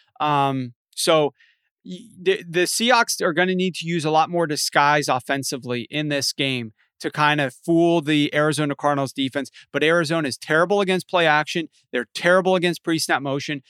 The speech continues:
They're terrible whenever you get into a run look and pass out of it. So those are the things that Seattle knows, and Seattle should be able to try to utilize against this team. Um, and then, of course, we had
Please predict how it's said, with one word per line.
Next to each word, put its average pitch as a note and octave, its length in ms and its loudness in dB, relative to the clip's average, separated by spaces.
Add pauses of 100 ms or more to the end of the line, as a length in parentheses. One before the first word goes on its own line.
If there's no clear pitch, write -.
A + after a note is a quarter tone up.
(140)
They're B2+ 200 -4
terrible F3+ 460 2
whenever E3+ 320 0
you D#3 460 0 (480)
get F#3 220 2
into F#3 320 0
a D3 100 2
run D#3+ 240 2
look E3 180 -2
and C3+ 140 -4
pass D3 360 2
out C#3+ 220 4
of D#3 80 -4
it. F#3+ 160 2 (220)
So F3+ 160 0
those G3+ 260 2
are B3+ 60 -4
the A3+ 100 -2
things F#3 400 -2
that D#3+ 320 2
Seattle F3 480 2
knows, C#3+ 480 0 (180)
and C#3+ 140 -8
Seattle E3 400 2
should F3 260 -2
be E3 200 0
able D#3 160 -2
to - 80 -16
try D3+ 260 2
to C#3+ 60 -2
utilize C#3 540 0
against C3+ 340 -6
this C3+ 180 -6
team. C#3 340 -6 (300)
Um, C#3 320 0
and D#3+ 160 -2
then, D#3+ 260 0
of D3 120 -12
course, F3 300 -2
we F3 100 -4
had D3+ 240 4